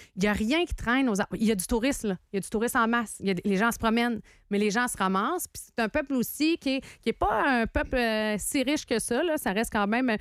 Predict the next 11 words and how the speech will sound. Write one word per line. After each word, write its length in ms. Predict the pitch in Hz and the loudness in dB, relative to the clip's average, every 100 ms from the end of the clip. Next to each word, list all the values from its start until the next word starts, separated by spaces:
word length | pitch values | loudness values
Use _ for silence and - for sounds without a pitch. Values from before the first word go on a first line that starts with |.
| - - | -6 -8
c'est 100 | 214 | -2
des 80 | 208 | -2
Français, 460 | - 202 190 262 | 0 0 2 0
là, 120 | 311 302 | 0 0
quand 200 | 262 233 | 0 2
même, 200 | 311 311 | 2 2
mais, 280 | 247 285 - - 233 - | 2 0 -4 -18 -6 -2
euh, 720 | 196 196 196 196 190 190 185 - | 2 2 0 0 0 -2 -2 0
ils 160 | 208 | 0
se 160 | - 320 302 226 | 2 0 2 2
ramassent. 680 | 254 226 247 - - - | 2 2 0 -4 -12 -14